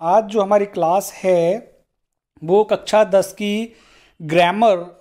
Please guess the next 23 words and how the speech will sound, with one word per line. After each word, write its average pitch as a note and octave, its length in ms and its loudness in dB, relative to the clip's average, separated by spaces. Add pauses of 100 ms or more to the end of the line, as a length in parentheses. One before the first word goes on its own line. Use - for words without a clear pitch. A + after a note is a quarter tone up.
(160)
की G#3+ 120 -10
एक्सरसाइज G#3+ 760 -2
पे A#3 80 -2
आधारित D#3 480 -2
है। A2+ 360 -10 (680)
कक्षा G3+ 280 -2
दस A#3 320 2 (560)
के A3 120 -2
लिए A3+ 220 0
ये A#3+ 140 -2
प्रश्न A3+ 360 -2
बैंक A#3 280 -2
दिया G3 260 -2
है, G#3+ 500 -4 (520)
जिसमें A3 320 -6
आप G#3 280 2
नीचे G#3 260 -6
देख G#3+ 200 -2
सकते A3 320 -4
हैं, G#3+ 80 2
राजस्थान G3 600 -2
एजुकेशन G3+ 560 -2
डिपार्टमेंट। F#3 720 -2